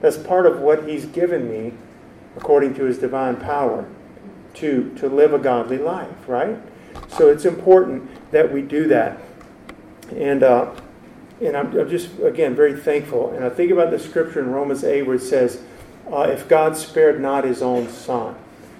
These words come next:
but offered him up for us all, how shall he not also with him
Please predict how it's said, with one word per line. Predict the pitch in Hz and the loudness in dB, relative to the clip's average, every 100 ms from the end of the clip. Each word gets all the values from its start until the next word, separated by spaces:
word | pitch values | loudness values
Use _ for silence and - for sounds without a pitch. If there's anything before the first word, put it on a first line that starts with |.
| - - | -20 -6
but | 139 143 | -2 -2
offered | 147 156 160 160 | 2 2 2 0
him | 151 143 | 0 0
up | 139 - | -2 -4
for | 143 135 120 | 0 2 2
us | - | 0
all, | 131 123 117 | -2 0 -2
how | 151 156 | -2 -4
shall | 156 160 | -2 -4
he | 147 | -2
not | 143 139 139 | -2 -4 -2
also | 143 143 - 135 | 0 -2 -2 -4
with | 117 123 156 - | 0 4 4 4
him | 123 110 107 131 | -6 -6 -8 -12